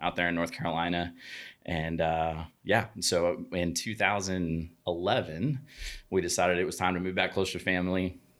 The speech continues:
start, start our own family, that kind of stuff. And so, uh, I was able to leave that job and start up Gudekunst Design. And, uh, that co-, that company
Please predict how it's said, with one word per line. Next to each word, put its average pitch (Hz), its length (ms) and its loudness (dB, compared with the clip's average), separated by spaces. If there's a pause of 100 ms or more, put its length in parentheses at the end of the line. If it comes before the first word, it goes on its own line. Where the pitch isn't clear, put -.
(140)
start, 87 400 0
start 87 180 2
our 90 100 4
own 92 120 -2
family, 92 540 0
that - 180 0
kind 98 140 2
of 87 60 -4
stuff. 98 340 2
And 82 120 -6
so, 85 360 2 (400)
uh, 80 500 0 (180)
I 87 100 -2
was 90 160 0
able 87 220 4
to 82 560 0 (120)
leave 117 160 -2
that 117 180 4
job 135 340 0
and 80 200 -4
start 95 240 2
up 92 260 2
Gudekunst 92 400 0
Design. 98 540 0
And, 87 640 -6
uh, 82 380 0
that 87 300 2
co-, - 220 -14
that 87 160 -2
company 101 520 0